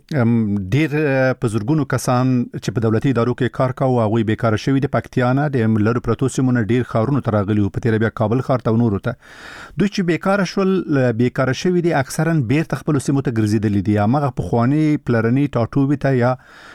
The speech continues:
آه، که یوه ولس یا کم و زیاته ځمکه درلودله، په همغو یې اړولي دي. له هغه مخکې هم هغه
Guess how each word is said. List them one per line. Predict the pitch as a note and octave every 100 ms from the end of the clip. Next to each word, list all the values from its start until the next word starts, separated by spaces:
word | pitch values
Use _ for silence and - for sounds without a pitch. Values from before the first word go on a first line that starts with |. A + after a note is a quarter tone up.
| - -
آه، | A2+ G#2+
که | -
یوه | A2 A#2
ولس | A#2+ A#2+ -
یا | A#2 G#2+ G#2 - C#3
کم | - A2+
و | G#2
زیاته | A2 A#2 A#2
ځمکه | F#2+ A#2+ B2+
درلودله، | A#2+ A#2+ A#2 A#2+
په | A2 G#2
همغو | G#2+ B2 A#2
یې | G#2
اړولي | G2+ G#2 G2+ F#2+
دي. | G2+
له | A#2 B2+
هغه | E3+ E3+ E3 - - - -
مخکې | F3+ - E3
هم | D#3+ D#3+
هغه | C#3+